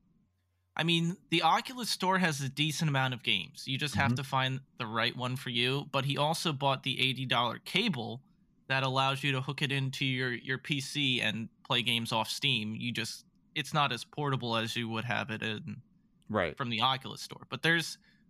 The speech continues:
Speaker 1: a great amount of games. Um, it's always good to see people trying out V R. I've been, I mean, I got mine probably a year ago, and I didn't touch it for the longest time. So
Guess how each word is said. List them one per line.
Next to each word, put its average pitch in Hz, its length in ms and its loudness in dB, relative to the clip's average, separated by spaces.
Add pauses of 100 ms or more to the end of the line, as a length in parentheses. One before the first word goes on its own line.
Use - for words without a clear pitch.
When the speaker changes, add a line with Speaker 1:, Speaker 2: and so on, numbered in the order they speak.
(120)
Speaker 1:
a 143 60 -2
great 156 320 0
amount 139 260 0
of 120 60 -4
games. 117 580 -2 (160)
Um, 113 440 -2 (220)
it's 147 140 -4
always 165 340 2
good 139 220 -2
to 127 260 0
see 143 220 -6
people 135 340 -6
trying 123 320 0
out 127 160 -2
V 120 140 -4
R. 110 260 0
I've 131 200 0
been, 127 300 -4 (480)
I 139 60 -2
mean, 139 140 0
I 151 100 0
got 147 280 0
mine 131 300 0
probably 127 320 0
a 117 40 0
year 123 260 0
ago, 107 380 -2
and 113 160 -4
I 117 140 0
didn't 127 400 -6
touch - 240 -6
it 127 120 -4
for 127 140 -12
the 110 140 -8
longest 110 560 -6
time. 98 320 -6
So 120 240 -4